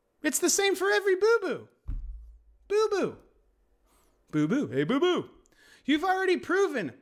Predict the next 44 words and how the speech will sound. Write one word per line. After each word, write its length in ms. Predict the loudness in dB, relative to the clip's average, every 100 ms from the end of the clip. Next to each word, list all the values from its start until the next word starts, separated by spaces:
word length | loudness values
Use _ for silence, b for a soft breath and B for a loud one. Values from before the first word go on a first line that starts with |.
| -2
proven 360 | 0 2 -2
and 220 | -6 -8
validated 680 | -4 -4 -2 -4 -2 -2 -4
you 80 | -6
have 260 | -4 -4 -2
the 80 | -2
know-how, 400 | 0 -2 -2 -2
the 100 | -2
skills, 360 | -4 -2 -2
and 80 | -4
the 40 |
work 220 | -2 -2 -2
ethic 420 | -4 -4 -6 -8 b b b b
to 80 | -4
stay 280 | -2 0 0
on 120 | 0
track 320 | -2 -2 -2
and 80 | -4
get 180 | -8 -4
back 220 | -4 -2
on 100 | -4
track 280 | -6 -6 -6
from 180 | -4 -4 0
that 240 | 0 0 -6 _
boo-boo 420 | -8 -8 -6 -4
right 260 | -4 -2 0
over 200 | -2 -2
there. 320 | -2 -2 -4 -12 b b b b
That 180 | -2 0
means 260 | 0 0 0
the 60 |
skills 460 | -2 0 2 2 0
and 100 | -2
the 60 |
work 220 | -2 -2 -2
ethic 280 | -2 -2
is 120 | -4 0
already 320 | 0 0 0
there. 400 | 0 0 0 -4 -16 _
It's 200 | -2 0
yours 180 | 0 0
for 80 |
the 100 | -2
taking. 520 | -2 -2 0 -2 -4